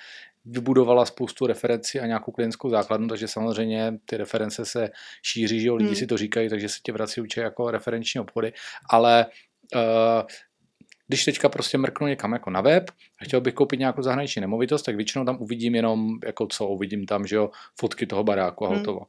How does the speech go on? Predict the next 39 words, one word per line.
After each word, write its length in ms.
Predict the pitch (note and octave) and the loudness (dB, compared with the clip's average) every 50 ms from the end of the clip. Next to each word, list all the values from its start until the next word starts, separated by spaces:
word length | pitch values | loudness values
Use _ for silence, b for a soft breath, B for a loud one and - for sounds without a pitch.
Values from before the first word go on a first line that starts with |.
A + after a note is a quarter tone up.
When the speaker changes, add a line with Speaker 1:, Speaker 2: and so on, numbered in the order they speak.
| b b b b - | b b b b -2
Speaker 1:
Ale 120 | A#2 A2+ | -2 0
ty 100 | A2 B2 | 2 2
tam 120 | A#2+ B2+ A#2+ | 4 6 6
máš 240 | B2 A#2+ A#2 - - | 8 6 6 4 0
Speaker 2:
Ty 60 | - _ _ | -8 _ _
Speaker 1:
všechno. 340 | - - A#2+ - E3+ F3+ | -2 0 2 2 2 0
Speaker 2:
videa. 180 | F3+ E3 D#3 - - _ | -2 -2 -2 -4 -6 _
Speaker 1:
Jak 160 | - A#2+ - - | 0 0 0 0
se 100 | - B2 | 0 0
Speaker 2:
Mhm. 60 | - | 2
Speaker 1:
tam 180 | - A#2+ A#2 | 2 2 2
žije, 560 | G#2+ G#2+ A2 A2+ A2 G#2+ G#2+ G#2 G#2 G#2 G2+ G2+ b b b b _ _ - - C3 | 2 0 2 4 4 6 6 6 4 4 2 0 b b b b _ _ -10 -6 -4
eh, 40 | A2 G2+ G2+ G2+ G2+ G2+ G2+ G2+ G#2 A2+ A#2 A#2 A#2+ A#2+ B2+ C3 C3+ C3+ - - _ _ _ _ _ _ | -2 -2 -2 0 0 0 -2 -2 -4 -4 -6 -10 -12 -14 -16 -18 -20 -20 -20 -20 _ _ _ _ _ _
kam 180 | - B2+ A#2 | 2 2 4
mám 280 | A#2+ A#2+ A#2+ A#2+ A#2 A2+ | 6 6 6 6 6 4
jít, 300 | A2+ A2+ A2+ A2 - G#3 | 2 0 -2 -4 -2 -2
Speaker 2:
Hmm. 100 | - G2+ | 0 0
Speaker 1:
eh, 360 | G#2 G#2+ G#2+ G#2+ G#2+ G#2+ G#2+ | 2 2 2 2 2 0 2
do 240 | G#2 A#2 A2+ A2 A2 | 4 4 4 4 4
supermarketu, 1200 | - - A#2+ G#2 - A#2 A2 A2 A2 G#2 G2 - - A2+ A2 - A2+ G#2+ G#2+ G#2+ G#2+ G#2+ G#2+ G#2+ _ _ _ _ _ - | 2 -2 -4 -2 0 0 2 2 2 0 0 0 -2 -4 -2 0 0 2 4 4 2 2 0 -4 _ _ _ _ _ -8
jo, 420 | G2 G2 G2 G2+ G#2+ A2+ B2 A#2+ - | -6 -4 -4 -4 -6 -8 -12 -14 -8
kde 180 | - A#2 A#2+ | -4 -2 -2
si 160 | A2+ - - G#2+ | -2 -2 -2 -2
tady 180 | - A2+ A2 | 0 0 0
to 100 | G#2 - | 0 0
mám 180 | A2 A2 G#2+ G2+ | 0 0 0 0
koupit, 600 | - - G#2+ G2+ G2+ - G#2 G2 G2 G2 - - | -2 -2 -2 -2 -2 -2 -2 -2 -2 -4 -4 -2
jaký 280 | G#2+ G#2+ G#2 - A#2+ A2 | -2 -2 0 2 2 2
je 100 | A2 G#2 | 2 2
tam 160 | G#2+ A2 G#2+ | 2 0 -2
prostě 320 | G#2 G#2+ G#2 - - A#2 | -2 -4 -6 -6 -4 -4
výhled 320 | G#2+ G#2 G2+ F#2+ G2+ G#2 G#2+ | -2 -2 0 0 -2 0 0
a 40 | G#2 | 0
Speaker 2:
Hmm. 40 | |
Speaker 1:
dostanu 320 | G2 F#2+ F#2+ F#2 A#2 A2+ A2 | 2 2 2 2 0 0 0
prostě 260 | - - - - B2+ | -2 -6 -8 -8 -6
tu 120 | - - | -4 -2
nemovitost, 440 | A2+ A2+ A2+ A2+ A#2 - G#2+ - - | -2 -2 -2 -2 -2 -4 -6 -6 -6
eh, 40 | - | -4